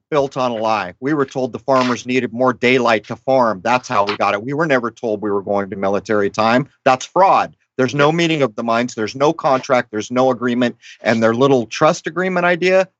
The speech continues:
poppycock. And that's why, hopefully, people like K L are gonna say these words to the right ear out there, and the first domino is gonna start to fall. There's no way that a house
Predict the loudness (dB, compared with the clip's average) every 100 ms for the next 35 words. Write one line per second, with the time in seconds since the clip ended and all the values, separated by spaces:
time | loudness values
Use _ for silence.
0 | 0 0 2 -2 -2 -6 _ _ _ _
1 | _ -10 -4 0 2 0 0 -6 -2 0
2 | 0 -2 -4 _ _ _ _ _ -6 -6
3 | -4 -10 -8 -10 _ -8 -4 -2 -2 -4
4 | 0 2 2 2 0 -2 _ _ 0 2
5 | 2 0 2 0 -2 -2 0 0 -2 -8
6 | -4 0 0 -2 -6 -2 2 4 4 2
7 | -2 0 2 2 0 -2 0 -2 -4 -10
8 | -10 -10 -4 -2 -2 0 2 2 0 -2
9 | -4 -8 -12 -8 -6 -6 -10 -4 -2 -2
10 | -8 -20 -12 -2 0 2 2 2 0 2
11 | 4 4 2 -4 _ _ -2 0 0 0
12 | 0 0 -2 -8